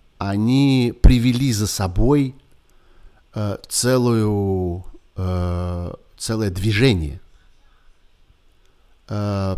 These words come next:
привели за собой, э, м, довольно большую группу журналистов, которые вслед за Навальным и во многом пользуясь его методами, и во многом,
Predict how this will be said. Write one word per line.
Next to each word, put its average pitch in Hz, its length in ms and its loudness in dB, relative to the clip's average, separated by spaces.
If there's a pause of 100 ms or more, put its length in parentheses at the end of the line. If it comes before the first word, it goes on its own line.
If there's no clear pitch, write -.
привели 104 440 4
за 101 160 0
собой, 101 760 2 (640)
э, 110 80 -8
м, 95 1700 -6
довольно 101 400 0
большую 101 480 0
группу 98 420 4
журналистов, 87 720 -6 (800)
которые 110 440 -2
вслед 123 420 2
за 117 120 0
Навальным 90 580 -2 (140)
и 117 100 -2
во 107 100 2
многом 107 360 2
пользуясь 107 560 4
его 90 160 -6
методами, 90 560 -8 (640)
и 120 120 0
во 107 180 2
многом, 110 800 2